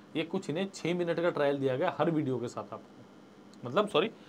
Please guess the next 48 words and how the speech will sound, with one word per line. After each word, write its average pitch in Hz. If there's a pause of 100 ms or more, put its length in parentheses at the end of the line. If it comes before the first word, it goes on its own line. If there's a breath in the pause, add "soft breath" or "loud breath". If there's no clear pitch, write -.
(240 loud breath)
हर 196
कोर्स 160
के 190
साथ, -
हर 156
जैसे 135
नंबर 139
सिस्टम 139
का 156
चैप्टर 135
है, 196 (460 loud breath)
आपको 208
छः 156
मिनट 170
का 180
trial 156
दिया 175
गया, 190
छः 151
मिनट 160
का 175
ट्रायल 160
आप 180
enjoy 131
कर 117
सकते -
हैं। 98 (100)
clear? 202 (920 loud breath)
जैसे 139
simplification 151
है, 147
यहाँ 139
पे 143
भी 147
छः 147
मिनट 139
का 147
trial 139
दिया 139
गया, 135
एक 135
सौ 135
चौदह 131
रुपये 131
में 139
चार 131
lectures 131
हैं, 147